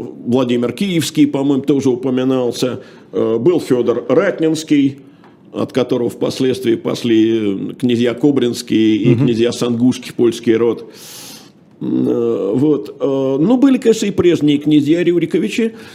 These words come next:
Speaker 1: но они удержали в основном власть в мелких, э, уделах, правда, с определенной автономией.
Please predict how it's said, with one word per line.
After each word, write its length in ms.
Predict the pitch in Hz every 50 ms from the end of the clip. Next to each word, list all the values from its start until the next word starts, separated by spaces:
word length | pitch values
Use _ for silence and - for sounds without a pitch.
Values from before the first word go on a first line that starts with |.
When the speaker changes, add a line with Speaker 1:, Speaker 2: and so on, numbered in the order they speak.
| - -
Speaker 1:
но 200 | - 151 160 165
они 200 | 196 226 240 247
удержали 840 | 240 220 196 175 185 180 175 156 190 196 190 190 180 170 165 160 160 - - - -
в 120 | - 151 156
основном 500 | 160 151 - 165 165 175 185 185 175 151
власть 340 | 143 170 175 156 151 - -
в 20 |
мелких, 480 | 151 160 156 131 131 - - - - - -
э, 40 | -
уделах, 1200 | - 107 101 98 90 82 78 82 - - - 107 131 151 175 185 208 202 185 175 165 151 123 - - - - - - - - - - - - - - - 120 113 - -
правда, 680 | - 175 202 190 175 175 170 156 151 139 127 110 80 -
с 120 | - -
определенной 600 | - 143 147 135 131 135 151 156 160 156 156 151 143
автономией. 720 | 131 - - 113 87 82 67 53 52 - - - -